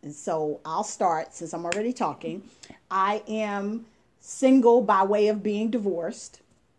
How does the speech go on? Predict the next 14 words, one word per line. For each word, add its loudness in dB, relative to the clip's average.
I've -14
been -10
divorced -6
twice. -10
And, -8
um, -10
I've -2
been -2
single -2
for -8
the -4
past -8
six -6
years. -6